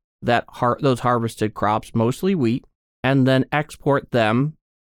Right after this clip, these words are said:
to wherever to be able to get hard foreign currency, because when the Soviets took over as the successor state to the Russian Empire,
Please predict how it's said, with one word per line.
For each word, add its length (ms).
to 160
wherever 640
to 80
be 160
able 340
to 160
get 240
hard 300
foreign 380
currency, 580
because 400
when 160
the 40
Soviets 520
took 280
over 540
as 260
the 120
successor 560
state 460
to 160
the 100
Russian 340
Empire, 680